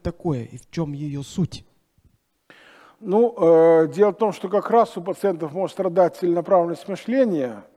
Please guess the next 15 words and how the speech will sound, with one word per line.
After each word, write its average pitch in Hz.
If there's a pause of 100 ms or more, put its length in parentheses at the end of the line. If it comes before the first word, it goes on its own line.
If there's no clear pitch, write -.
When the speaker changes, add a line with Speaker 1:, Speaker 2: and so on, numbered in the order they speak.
(120)
Speaker 2:
что, 175
э, 143
нередко 170
и -
приводит 170
к -
тому, 160
что -
они 151
становятся 156
нетрудоспособными, 143 (340)
если 160
они 147
раньше 156
занимались 151